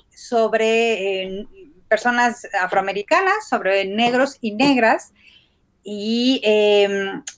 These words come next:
porque para ella, pues, es importante la representación y no se siente representada.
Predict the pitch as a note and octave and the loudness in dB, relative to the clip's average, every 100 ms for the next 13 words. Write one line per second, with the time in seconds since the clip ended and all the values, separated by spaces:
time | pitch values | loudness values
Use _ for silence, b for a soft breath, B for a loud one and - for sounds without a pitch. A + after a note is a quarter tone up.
0 | _ _ B3 C#4 C4+ - G#3 G#3+ G#3 G#3+ | _ _ 6 6 6 2 2 2 2 2
1 | G3 G#3 G#3+ G#3+ A3 G#3+ A3 A3+ A3 G#3+ | 6 4 4 0 0 -4 -4 -4 -2 -2
2 | G#3 F#3+ G#3 G#3 G#3 F3 E3 F3+ E3 E3+ | -2 0 0 2 0 -4 -12 -8 -8 -6
3 | - A3 G#3+ A3+ G3+ F#3+ G3 G#3+ G3 F#3 | -2 0 0 -2 -4 -4 -6 -8 -6 0
4 | G3 F3+ F3 F#3 D#3 - - | 0 -2 -10 -12 -8 -8 -8